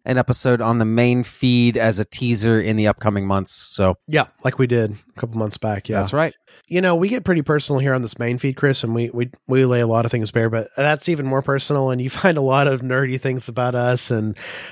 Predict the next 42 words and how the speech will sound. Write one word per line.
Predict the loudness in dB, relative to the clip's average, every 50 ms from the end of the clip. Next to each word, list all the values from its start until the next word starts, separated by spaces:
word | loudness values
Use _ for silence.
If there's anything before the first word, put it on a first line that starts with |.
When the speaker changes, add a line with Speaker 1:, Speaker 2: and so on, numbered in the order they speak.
| -10 -4
Speaker 2:
life | 0 2 2 2 0
events | 0 -2 -2 -2 0
coming | -2 0 0 0 0
up | 0
for | 0 2 2 2
us | 2 2 2 0 0 -2
and | -2 -2 -2 -4 -6 -8 -6
some | -4 0 2
of | 4 4
the | 4 4
other | 4 4 4 2
hobbies | 2 2 2 0 2 2 0 -2 -2 -2
we're | -2
into | -2 -2 -2 -2 -2
and | 0 0
stuff. | 0 -2 -2 -2
It's | -2 -2 -4 -4 -2
really | 0 0 2 2 0
fun. | 0 0 0 0 0 0
It's, | -2 -4 -6 -6 -8 -8 -8 -6
uh, | -4 -2 0 0 2
we | 2 2
just | 2 2 2
let | 2 2
it | 2 0 0
go. | 0 0 2 0 -2 -6 _ _ -8
We | -8 -6
just | -4 0 0
let | 0 0
it | 0
go | 2 2 2 2 2
and | 0 -4
flow, | -2 0 0 2 2 0 -2 -4
and | -6 -6 -6
it's | -6 -6 -2 0
really | 0 2 2
fun | 2 2 0 0 -4 _ -14
to | -12 -8
do. | -8 -6 -6
So | -6 -4 -4
you're, | -2 0 -2 -2 0
I, | 0 -2 -2